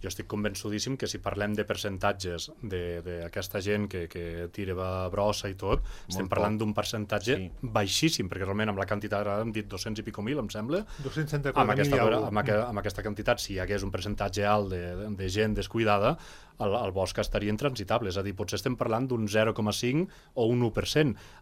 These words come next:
Speaker 1: El problema és la vistositat que, que provoca aquest percentatge tan petit. I també, mm, sap greu perquè es-, estem siguent cruels amb la gran majoria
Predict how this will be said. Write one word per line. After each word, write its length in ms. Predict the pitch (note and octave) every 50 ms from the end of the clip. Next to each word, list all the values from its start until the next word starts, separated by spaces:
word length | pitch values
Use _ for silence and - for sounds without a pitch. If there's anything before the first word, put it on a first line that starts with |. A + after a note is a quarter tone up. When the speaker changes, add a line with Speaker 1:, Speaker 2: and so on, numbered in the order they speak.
| - -
Speaker 1:
El 80 | F2+
problema 460 | - - F#2 F#2 F#2 F#2+ G2 G#2 G#2+ G#2+
és 240 | G#2 A2 B2+ - - - - - -
la 260 | C3 G#2+ G#2 G2+ G2+
vistositat 840 | G2+ G#2+ - - - A#2+ A2+ G#2+ A2 G#2 - G#2+ G#2 G#2+ - - - -
que, 200 | - - B2 A2 -
que 80 | G#2+
provoca 480 | G2 - G#2 G2+ G2+ G2+ G2 - C3 C3+
aquest 180 | A#2+ G2+ G#2 F#2
percentatge 500 | - G2 - G#2 G2 F2+ G2 F#2 G2 A2+
tan 140 | - C3 G#2 -
petit. 240 | - - A#2 A#2+ - - - - - - - -
I 80 | - A2 -
també, 260 | F#2 F2 F2 F2+ F#2 F#2+
mm, 420 | G2 G#2 G2+ G2+ G#2+ - - - -
sap 180 | - - G#2 G2+
greu 200 | A#2 A2 A2 A2
perquè 240 | - C3 B2 C3+ A#2
es-, 140 | F#2+ - A#2+ A#2 C3 C3 A2+ A2+ B2
estem 240 | A#2 - - A#2 G#2+
siguent 300 | G#2 - A#2 A2+ A2+ A2+ G#2
cruels 400 | - A2+ A2 G#2+ G#2 A2+ B2 C3
amb 120 | G#2+ G2+
la 40 | G2+ F#2+
gran 120 | G2 G#2 G#2
majoria 500 | G#2 G2 G#2 G#2 G#2 G#2 G#2 G#2+ D#3